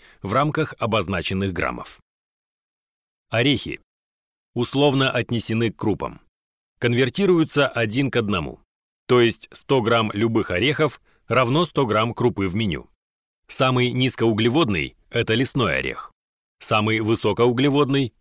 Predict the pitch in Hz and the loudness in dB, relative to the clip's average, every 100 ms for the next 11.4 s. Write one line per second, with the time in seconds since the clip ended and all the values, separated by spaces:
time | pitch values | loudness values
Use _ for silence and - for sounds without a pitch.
0 | _ 101 - 101 98 - 90 95 - 90 | _ -4 -4 -4 -4 -4 -4 -4 -4 -4
1 | 95 104 120 117 110 - _ - 92 76 | 0 0 0 0 -2 -4 _ -4 -4 -4
2 | 73 64 - _ _ _ _ _ _ _ | -6 -10 -14 _ _ _ _ _ _ _
3 | _ _ _ - 175 127 - _ _ _ | _ _ _ -2 2 0 -2 _ _ _
4 | _ _ _ 151 156 127 120 104 - 101 | _ _ _ 2 2 4 2 0 0 -2
5 | 85 - - 123 - 104 98 92 87 80 | -2 -8 -4 -4 0 0 0 0 0 -2
6 | - _ 101 120 98 90 80 80 73 - | -6 _ 0 2 2 0 -2 -6 -6 -10
7 | _ - - 101 90 104 104 _ _ 95 | _ -8 -2 -2 0 -4 -4 _ _ -2
8 | 123 143 87 71 - _ _ _ - 117 | 2 2 0 -6 -10 _ _ _ -2 -2
9 | 120 120 120 147 156 - 147 113 _ 101 | 0 0 4 2 2 2 0 -2 _ -4
10 | 123 131 139 117 104 98 95 95 - - | -2 -2 -2 0 0 0 0 0 -4 -6
11 | 80 64 - - | -6 -6 -8 -18